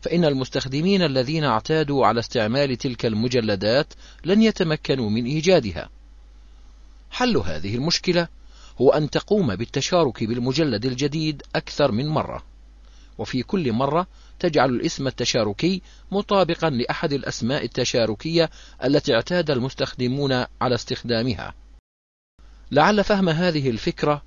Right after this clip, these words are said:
سيصبح أسهل بعد تقديم المثال التالي. لقد قمنا في درس سابق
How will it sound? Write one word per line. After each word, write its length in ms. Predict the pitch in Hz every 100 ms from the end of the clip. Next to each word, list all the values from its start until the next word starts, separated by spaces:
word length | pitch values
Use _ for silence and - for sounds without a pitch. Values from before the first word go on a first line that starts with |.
| -
سيصبح 580 | - 104 151 127 127 127
أسهل 520 | 165 - 147 139 131 -
بعد 360 | 113 113 107 117
تقديم 460 | 123 117 143 113
المثال 560 | 110 107 113 - 92 110
التالي. 520 | - - 139 78 60 - - - - _ _ _ -
لقد 340 | 117 123 131 -
قمنا 440 | 165 190 180 175
في 220 | - 117
درس 300 | 107 117 -
سابق 580 | 123 - 170 160 160